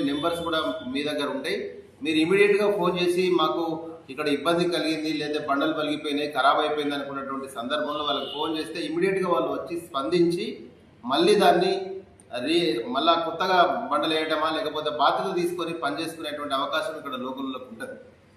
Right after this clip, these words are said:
మరి అట్లా లేకుండానే ఇష్టానుసారంగా వేరే వాళ్ళు వచ్చి ఇక్కడ పనిచేస్తే, పని చేసుకుంటున్నారు. ఇక్కడ చాలా మంది అంటే లక్షలు కోట్లు పెట్టి ఇల్లు కట్టుకుంటున్నారు, కానీ చిన్న చిన్న విషయాలకు సంబంధించిన కాడ డబ్బులు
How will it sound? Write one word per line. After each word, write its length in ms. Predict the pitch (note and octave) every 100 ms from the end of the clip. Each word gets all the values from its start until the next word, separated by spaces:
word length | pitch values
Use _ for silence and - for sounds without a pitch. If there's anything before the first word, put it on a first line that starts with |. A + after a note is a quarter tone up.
| _ - - - - -
మరి 120 | D3+ D#3
అట్లా 220 | - G3+ G3 F#3
లేకుండానే 480 | F#3 F#3+ F#3 F#3 F#3 E3
ఇష్టానుసారంగా 640 | F3 F#3 F3+ F3 E3+ F3 D#3+
వేరే 160 | D#3+ E3
వాళ్ళు 140 | E3 E3
వచ్చి 140 | E3
ఇక్కడ 160 | E3 D#3 D3
పనిచేస్తే, 500 | C#3 D#3 D#3 - D#3+ D#3+ E3 -
పని 120 | C3 D#3+
చేసుకుంటున్నారు. 560 | E3+ E3 D3 C#3+ - -
ఇక్కడ 140 | C#3 C#3+
చాలా 180 | D3+ F3 F3
మంది 240 | F3 F3 F3 - - - C3+
అంటే 120 | D3 C3+
లక్షలు 360 | C#3 G3+ G3 G3 F#3
కోట్లు 240 | F3 F3+ F3+
పెట్టి 160 | F3+
ఇల్లు 120 | E3+ E3+
కట్టుకుంటున్నారు, 500 | F3 - E3+ E3 D#3 D3
కానీ 180 | C#3+ D3 - - - -
చిన్న 140 | F3+ A3
చిన్న 140 | G#3+ G#3+ G#3 F3+
విషయాలకు 400 | G#3 F#3+ F#3 F#3+
సంబంధించిన 440 | F3 F3 F3+ E3+ F3 E3
కాడ 140 | E3 D#3+
డబ్బులు 260 | D3+ E3